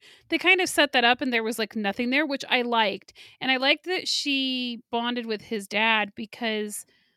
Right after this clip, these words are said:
like, this was me when I was a kid. Like, I always had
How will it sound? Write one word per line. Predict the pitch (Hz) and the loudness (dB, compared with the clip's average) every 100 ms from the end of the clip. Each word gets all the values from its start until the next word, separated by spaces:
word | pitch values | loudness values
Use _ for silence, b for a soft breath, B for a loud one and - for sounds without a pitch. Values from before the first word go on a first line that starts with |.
| _ | _
like, | 294 240 | -14 -6
this | 262 277 | -4 -4
was | 381 285 | -6 -4
me | 233 226 | -2 -2
when | 233 214 | -2 -2
I | 190 | -2
was | 208 | -2
a | 214 | -4
kid. | - 233 226 247 - | -2 0 0 -2 -4
Like, | 226 202 - - | -4 -6 -8 -10
I | 226 | -8
always | 220 233 233 247 | -6 -4 -4 -4
had | - | -4